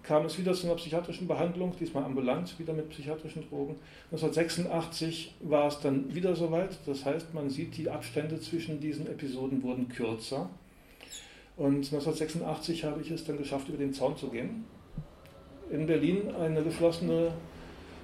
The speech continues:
Station mit kleinem Außengelände und ja, ich hatte verdammtes Glück,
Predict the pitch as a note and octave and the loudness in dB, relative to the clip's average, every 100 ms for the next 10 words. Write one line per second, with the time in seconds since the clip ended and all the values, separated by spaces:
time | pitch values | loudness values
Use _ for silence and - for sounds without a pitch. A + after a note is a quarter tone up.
0 | - - - - - - - - - - | -16 -16 -14 -14 -14 -14 -16 -16 -2 6
1 | E3+ - - C#3+ E3+ G#3 A3+ A3+ - - | 6 6 6 8 10 8 4 2 -4 -12
2 | - - F3+ D#3+ - E3 D#3+ E3+ F3 G3 | -18 -6 -4 -4 4 6 6 2 -2 -2
3 | E3 D#3 D#3+ E3+ E3 D#3 D3+ - - - | 0 0 0 -2 -4 -4 -8 -12 -10 -6
4 | - - D3+ D3 - A#2 - D#3 D#3+ D#3 | -4 0 4 4 2 -4 -2 -2 4 4
5 | D#3 - - C3+ F#3 - B2+ G3+ | 2 -2 0 2 2 -2 0 0